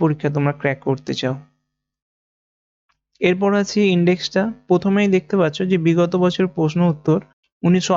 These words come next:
আটানব্বই থেকে দু হাজার উনিশ সাল পর্যন্ত আছে। এখানে দেখতে পাবে যে টোটাল ষোলোটা প্রিভিয়াস ইয়ারের প্রশ্ন আছে। প্রথম স্টার্টিং হচ্ছে দু হাজার উনিশ সালের ফার্স্ট হাফটা, যেটা আমি এর পরেই দেখাবো, এবং তারপরের সালের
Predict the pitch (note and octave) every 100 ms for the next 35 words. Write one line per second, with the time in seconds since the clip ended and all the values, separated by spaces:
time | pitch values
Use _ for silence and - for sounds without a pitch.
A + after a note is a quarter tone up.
0 | D#3 D#3 F3+ F#3 G3 F#3+ F#3+ F#3+ F3 D#3+
1 | D#3 E3 D#3 D#3 - F3+ F3 E3+ E3 E3+
2 | E3 E3+ E3 - A3+ - _ - E3 G3+
3 | G#3+ G3+ - G3+ E3 D#3+ F3+ F#3 E3+ E3
4 | F#3 G3+ - F3 F#3 F#3+ G3 E3 D#3 D#3+
5 | E3 D#3+ F3 - C#3+ C3+ C#3+ C#3 C3+ -
6 | - _ _ _ _ _ _ - E3+ F3+
7 | F#3+ - F3 F3 F#3+ F#3+ F#3 F#3 E3 D#3+
8 | E3 D#3+ D3+ D3+ E3 E3 D#3+ D3 C#3 -
9 | D3+ - F3 - _ _ - E3+ F3+ F#3+
10 | G3 F#3+ F3+ E3 F#3 F3+ D#3+ D#3+ D3+ G#3+
11 | A3+ E3 E3+ E3 D#3+ D#3+ E3+ F#3+ G3 G3
12 | - - F3 F#3